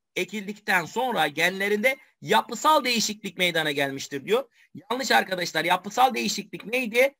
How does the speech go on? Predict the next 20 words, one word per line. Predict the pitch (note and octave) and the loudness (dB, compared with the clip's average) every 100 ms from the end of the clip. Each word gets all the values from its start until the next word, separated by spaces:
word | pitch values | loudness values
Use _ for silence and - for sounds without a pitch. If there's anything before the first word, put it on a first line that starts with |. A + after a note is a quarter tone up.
| _ | _
Mutasyondu. | E3 F#3 - G#3+ B3+ B3+ F#3+ C#3+ | -16 -2 0 0 0 0 2 -2
İki | E3+ - D#3+ | -4 -6 0
yanlış. | C#3+ B2 C3 A3 - _ _ _ _ - | 2 0 -2 -4 -4 _ _ _ _ -2
Kara | G3 | 0
indiba | A#3+ C#4+ C#4 | 0 0 0
bitkisinin | C#4 A3+ G3+ F3 E3 | -2 -8 -4 -4 -2
değişik | F3 G3 - | -2 -2 0
ortamlarda | C#4 C#4 A3+ F#3+ E3 D3 | 2 4 2 0 -2 -2
boylarının | D#3+ G3 G3+ G3 F3 | 0 2 2 2 -2
farklı | F#3 F3 - | 0 0 0
olması | C#4 A#3+ F3+ - A#3+ - _ - | 0 2 0 -2 -6 -8 _ -2
modifikasyona | F3+ A3+ A3 A#3+ C#4 A#3+ B3+ C4 | 2 2 0 0 2 2 -2 2
örnektir. | B3 G3+ D#3+ - C#4+ - | 4 2 -2 -4 -6 0
Evet, | A3+ A3 G#3+ | 2 2 0
burada | A#3+ G#3+ G3 | -2 2 2
modifikasyona | G3+ G3 G3 - G#3 G#3+ G#3+ | 0 -4 -6 -2 0 0 0
örnektir. | G3 E3 D3 C#3+ C#3+ | 2 0 -4 -8 -4
Doğru. | G#3 F3+ F#3+ | 0 2 2
O | - F#3+ | 2 4
halde | G3 F#3 G3+ | 4 2 0